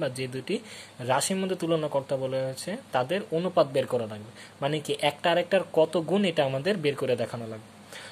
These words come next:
তো এখানে দেখো এফ টু এর value কত, আহ, আমাদের রেশিওটা কি হবে, আহ, এফ টু আর এফ ওয়ান এর হবে। তো এফ two divide by এফ one is equal to কি লেখা যায়, three fifty two divided by three hundred, যেখান থেকে value দাঁড়ায় ওয়ান পয়েন্ট ওয়ান সেভেন three। That means কি, F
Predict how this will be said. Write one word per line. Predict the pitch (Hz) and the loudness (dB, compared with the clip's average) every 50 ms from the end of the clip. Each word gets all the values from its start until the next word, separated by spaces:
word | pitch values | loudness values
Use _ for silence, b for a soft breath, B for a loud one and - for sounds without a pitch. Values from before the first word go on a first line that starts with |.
| B B - | B B 2
তো | 170 | 4
এখানে | 165 165 170 175 | 4 4 4 2
দেখো | 170 165 - 175 | 0 0 2 4
এফ | 160 165 165 165 | 4 4 4 4
টু | - 180 | 4 2
এর | 175 | 4
value | 165 175 165 175 170 | 4 4 4 2 4
কত, | - 170 170 - | 2 2 2 4
আহ, | 202 240 233 - - - - - - - - 135 131 131 | 0 0 0 -4 -18 -20 -20 -20 -16 -8 -4 -2 -2 0
আমাদের | 131 143 135 147 139 | 0 0 2 2 2
রেশিওটা | 139 143 143 - 165 160 151 156 | 2 2 2 2 0 0 0 0
কি | 147 - 170 160 | -2 0 2 4
হবে, | 156 151 156 156 151 160 185 | 6 6 4 4 2 0 -2
আহ, | 202 - 160 139 139 - 160 151 | -2 0 0 -2 0 2 2 2
এফ | 151 - - | 2 2 0
টু | - 185 | 2 4
আর | 190 160 143 | 6 6 6
এফ | 143 143 - | 6 4 4
ওয়ান | 156 143 131 | 4 2 4
এর | 123 120 | 4 2
হবে। | 117 110 104 110 107 - - B B B B B B B B | 2 0 -2 -6 -12 -14 -18 B B B B B B B B
তো | - 143 | -2 2
এফ | 147 151 156 - | 2 2 2 2
two | - 185 | 0 0
divide | 185 185 185 180 170 175 | 2 2 2 2 2 2
by | 180 | 2
এফ | 180 175 - | 2 2 2
one | 185 180 | 0 0
is | 175 175 | 0 -2
equal | 175 180 180 185 | -2 -4 -2 -4
to | 175 - | -4 -2
কি | - | 0
লেখা | 170 170 165 170 165 | 0 0 2 2 2
যায়, | 180 214 | 2 2
three | 220 - - - 175 | 0 0 -2 -2 -2
fifty | 170 - 175 165 - - 190 190 - - - | -2 -2 -4 -4 -2 -2 -2 -2 -2 -4 -2
two | 190 220 262 277 185 | 0 2 2 0 0
divided | 151 147 143 147 143 151 143 139 | 0 0 2 2 2 2 0 0
by | 175 190 196 - | 0 0 0 -2
three | - 147 123 120 | -4 -4 -4 -4
hundred, | 113 107 107 107 - - - B B B B B B B B | -4 -6 -6 -10 -12 -16 -20 B B B B B B B B
যেখান | 147 151 160 160 | 2 4 4 4
থেকে | 160 170 165 160 | 4 4 4 4
value | 135 139 139 151 160 | 4 4 4 4 4
দাঁড়ায় | 156 160 165 185 170 120 | 4 6 4 4 4 4
ওয়ান | 127 131 143 143 - | 2 2 0 0 0
পয়েন্ট | 170 175 170 151 123 | 0 2 2 2 0
ওয়ান | 123 135 151 | 0 0 0
সেভেন | 156 - 156 139 131 123 117 - | 0 0 0 0 0 -2 -6 -6
three। | - - 110 - - - - - - - | -10 -14 -14 -16 -16 -20 -20 -16 -4 0
That | 143 147 - 175 | 0 2 2 2
means | 165 160 - - | -2 -2 -2 -4
কি, | 156 - | -4 -2
F | - 147 147 | 0 0 0